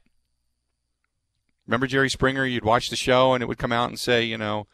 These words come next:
he's the father of your kid, or, you know, he was with, you know, forty of your cousins or something, and they'd say, "Yeah, but it's not my fault because of that." Okay, as the, as Joshua says, "Yeah, but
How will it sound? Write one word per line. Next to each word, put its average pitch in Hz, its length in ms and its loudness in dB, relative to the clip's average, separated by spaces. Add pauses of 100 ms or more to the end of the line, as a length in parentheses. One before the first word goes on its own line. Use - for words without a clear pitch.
(580)
he's 131 360 -2
the 123 160 2
father 127 340 6
of 127 60 0
your 120 120 0
kid, 123 500 2
or, 104 360 0 (400)
you 113 120 -6
know, 107 340 0
he 107 160 -6
was 113 440 -4
with, 113 320 -6
you 120 80 -6
know, 101 260 -4 (320)
forty 123 340 4
of 113 100 0
your 104 80 -4
cousins 123 400 0
or 127 60 -6
something, 131 320 -4
and 117 120 -6
they'd 113 140 -4
say, 120 120 0
"Yeah, 127 300 2
but 151 400 8 (1200)
it's - 160 -6
not 135 160 4
my 131 120 6
fault 139 260 8
because 123 260 0
of 110 60 -4
that." 107 240 0 (520)
Okay, 120 440 2 (100)
as 131 280 2
the, 117 140 -2 (160)
as 120 140 0
Joshua 127 400 0
says, 117 280 0
"Yeah, 135 180 6
but 165 480 6